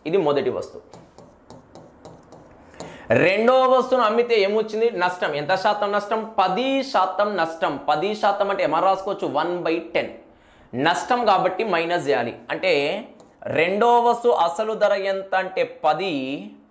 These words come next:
దాని అమ్మకపు ధర ఎంత అంటే తొమ్మిది. అంటే మొదటి వస్తువు అమ్మకపు ధర ట్వంటీ సెవెన్, రెండవ వస్తువు అమ్మకపు ధర నైన్. కానీ ఇక్కడ మనకి రెండు వస్తువుల యొక్క అమ్మకపు ధరలు ఏ విధంగా ఉండాలి? సమానం.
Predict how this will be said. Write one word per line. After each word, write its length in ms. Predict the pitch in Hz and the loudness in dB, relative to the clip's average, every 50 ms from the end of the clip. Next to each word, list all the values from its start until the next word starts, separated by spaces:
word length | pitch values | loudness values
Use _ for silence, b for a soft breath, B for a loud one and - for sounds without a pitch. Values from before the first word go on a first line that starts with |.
| b b b b b b b b - | b b b b b b b b -2
దాని 200 | 139 175 196 190 | -2 0 0 0
అమ్మకపు 640 | - 156 165 170 190 214 226 226 226 226 196 226 | 0 0 0 0 0 0 0 2 2 0 0 0
ధర 200 | 214 180 190 185 | 0 2 2 2
ఎంత 380 | 185 180 165 160 160 160 160 - | 2 0 -2 -4 -6 -6 -2 -2
అంటే 240 | 143 143 - - 180 | -2 -2 -2 -8 -10
తొమ్మిది. 540 | - - 160 131 123 120 117 110 104 - - - - _ _ _ _ _ _ _ b b b b b b b | -10 -8 -10 -10 -8 -8 -10 -12 -14 -16 -20 -20 -20 _ _ _ _ _ _ _ b b b b b b b
అంటే 140 | 160 208 220 | -2 0 0
మొదటి 540 | 202 185 180 180 180 180 220 233 226 254 254 | 2 2 2 2 4 4 2 0 0 0 0
వస్తువు 400 | 240 247 247 240 240 - 254 254 | 0 0 0 0 0 0 0 0
అమ్మకపు 640 | - - 185 190 202 214 233 226 226 233 233 220 226 | 2 2 0 0 2 0 0 0 0 -2 -2 -2 -4
ధర 220 | 202 226 220 220 | 0 2 2 2
ట్వంటీ 480 | 208 214 - 170 165 175 175 - 214 214 | 2 0 -4 -4 -4 -4 -6 -6 -8 -8
సెవెన్, 380 | 214 - 147 127 131 139 170 190 - - _ _ _ _ b b b b b b | -4 -4 -4 -2 -4 -6 -8 -12 -16 -20 _ _ _ _ b b b b b b
రెండవ 600 | - - 143 170 185 196 214 240 247 254 254 247 254 | -8 -4 -2 0 0 2 4 4 4 4 4 4 2
వస్తువు 240 | 247 254 247 247 | 2 2 2 0
అమ్మకపు 460 | 220 196 208 226 226 226 233 220 220 226 | 0 0 0 -2 -2 0 -2 -2 -2 0
ధర 200 | 196 214 214 226 | 0 2 2 2
నైన్. 640 | 202 175 165 175 185 202 190 165 156 165 196 202 - - b b b b b b - | 0 -2 -2 -2 -2 -2 -2 -2 -4 -6 -10 -12 -16 -20 b b b b b b -2
కానీ 140 | - 190 208 | 0 0 0
ఇక్కడ 180 | 202 - 220 214 | 0 0 0 0
మనకి 340 | 214 214 214 214 214 202 | 2 2 0 0 -2 -4
రెండు 340 | 190 175 180 196 202 226 226 | -6 -4 -4 -2 -2 0 0
వస్తువుల 480 | 233 202 196 202 196 202 - 240 240 247 | 2 4 4 2 2 0 -2 -2 0 0
యొక్క 180 | 240 240 240 | 0 2 2
అమ్మకపు 500 | 233 214 180 185 202 214 214 220 214 226 | 2 2 2 0 -2 -2 -2 -2 -4 -4
ధరలు 240 | 214 208 214 214 208 | 0 2 2 2 2
ఏ 60 | 175 | 0
విధంగా 260 | 165 180 175 190 185 196 | -4 -2 -2 -2 -2 -2
ఉండాలి? 220 | 190 190 202 208 | -2 -2 -4 -4
సమానం. 500 | 202 - 190 170 170 165 156 143 131 107 | -6 -4 -6 -4 -2 -2 -2 -2 -4 -6